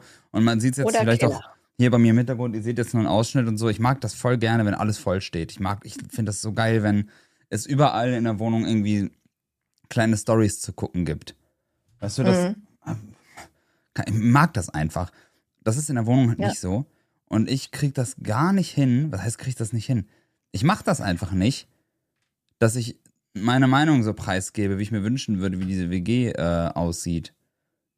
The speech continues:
Speaker 1: So, kennst du
Speaker 2: Ja.
Speaker 1: das? Dass du auch einfach so
Speaker 2: Ja.
Speaker 1: denkst, so, ja, ich pass mir, ich, solange ich
Speaker 2: Ist
Speaker 1: mein
Speaker 2: egal.
Speaker 1: Zimmer einrichten kann, so,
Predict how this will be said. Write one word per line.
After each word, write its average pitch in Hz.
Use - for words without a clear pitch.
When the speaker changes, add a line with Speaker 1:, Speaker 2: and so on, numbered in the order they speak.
Speaker 1:
So, 110
kennst 127
du 180
Speaker 2:
Ja. 185
Speaker 1:
das? 170
Dass 120
du 131
auch 123
einfach 120
so 120
Speaker 2:
Ja. 190
Speaker 1:
denkst, 180
so, 117
ja, 120
ich -
pass 147
mir, 151
ich, 135
solange 190
ich 190
Speaker 2:
Ist 160
Speaker 1:
mein 185
Speaker 2:
egal. 175
Speaker 1:
Zimmer 196
einrichten 165
kann, 143
so, 127